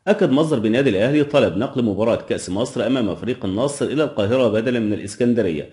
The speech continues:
حيث قال المصدر بأن الأهلي طلب مواجهة النصر بكأس مصر يوم أربعتاشر إبريل في القاهرة بدلًا من الإسكندرية. وقام النادي الأهلي بإرسال خطاب رسمي للتأكيد على رغبته في خوض المباراة في القاهرة توفيرًا للجهد والوقت.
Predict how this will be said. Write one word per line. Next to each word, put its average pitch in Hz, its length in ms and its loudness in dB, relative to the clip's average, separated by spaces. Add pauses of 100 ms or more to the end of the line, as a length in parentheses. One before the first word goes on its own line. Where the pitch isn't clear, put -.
(260)
حيث 185 280 -2
قال 139 340 2
المصدر 120 460 0
بأن 101 260 0
الأهلي 117 360 0
طلب 117 320 2
مواجهة 101 460 -2
النصر 123 360 -2
بكأس 82 400 -6
مصر 123 320 -4
يوم 120 160 0
أربعتاشر 85 580 -4
إبريل 113 360 -2
في - 100 -8
القاهرة 127 580 0 (240)
بدلًا 139 300 4
من 113 180 2
الإسكندرية. 104 760 -2 (180)
وقام 156 300 4
النادي 139 240 4
الأهلي 131 320 4
بإرسال 127 440 4
خطاب 98 400 0
رسمي 123 360 4
للتأكيد 135 500 2
على 95 200 2
رغبته 90 420 0
في 135 140 0
خوض 120 240 2
المباراة 107 440 2
في - 80 -4
القاهرة 123 540 2 (240)
توفيرًا 143 440 4
للجهد 120 500 4
والوقت. 120 400 2